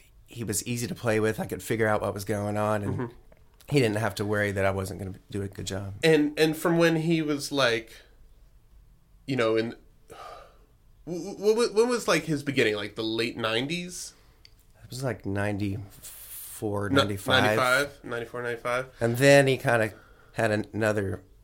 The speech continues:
Speaker 1: slew of minor hits in the
Speaker 2: Right.
Speaker 1: early two thousands.
Speaker 2: Mm-hmm. Uh,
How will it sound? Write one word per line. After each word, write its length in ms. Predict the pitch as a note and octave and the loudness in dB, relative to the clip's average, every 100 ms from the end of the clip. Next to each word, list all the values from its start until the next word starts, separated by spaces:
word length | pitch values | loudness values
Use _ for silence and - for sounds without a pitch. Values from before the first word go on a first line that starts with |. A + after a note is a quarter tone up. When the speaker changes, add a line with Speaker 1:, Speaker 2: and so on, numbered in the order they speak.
| - - - | -20 -20 -6
Speaker 1:
slew 320 | - A#2 G#2+ | -2 0 0
of 100 | F#2+ | 0
minor 340 | G2+ G2 G2 | 2 2 2
hits 400 | F#2+ G#2+ - - | -2 -6 -4 -2
in 100 | A#2 | 0
the 60 | G2+ | 0
Speaker 2:
Right. 80 | G2 | 0
Speaker 1:
early 260 | G#2 G2+ | 0 -2
two 280 | F#2+ - F#2+ | -6 -6 -6
thousands. 560 | F#2+ F#2+ G2+ G2 G#2+ B2 | -6 -10 -10 -10 -8 -8
Speaker 2:
Mm-hmm. 120 | A2+ A2 - - - - - - - | -8 -10 -18 -20 -20 -20 -20 -8 0
Uh, 340 | B2 A#2 G#2+ | 4 4 2